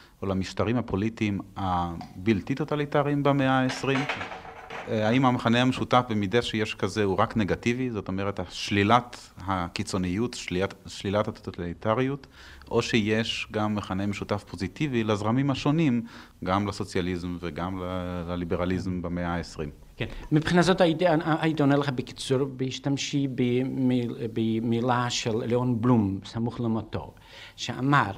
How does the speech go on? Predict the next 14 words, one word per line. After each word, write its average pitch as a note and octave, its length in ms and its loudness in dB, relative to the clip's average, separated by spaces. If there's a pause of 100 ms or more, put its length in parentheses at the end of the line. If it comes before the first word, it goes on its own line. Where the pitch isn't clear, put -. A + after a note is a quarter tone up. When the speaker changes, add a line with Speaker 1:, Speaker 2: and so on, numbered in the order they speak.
Speaker 2:
שההבדל G#2+ 720 2
בין A#2 220 -2
הסוציאל - 440 -2
דמוקרטים G#2+ 840 -6
והקפיטליזם G#2 920 -6
האמריקני A2 560 -2
הוא G#2+ 100 -2
יותר G#2 240 -2 (600)
קטן A2 560 0 (300)
מאשר A2 300 -6
ההבדל A2 300 -2
בין A2+ 180 -4
הסוציאליסטים G#2+ 680 -6
והקומוניסטים. G2 800 -8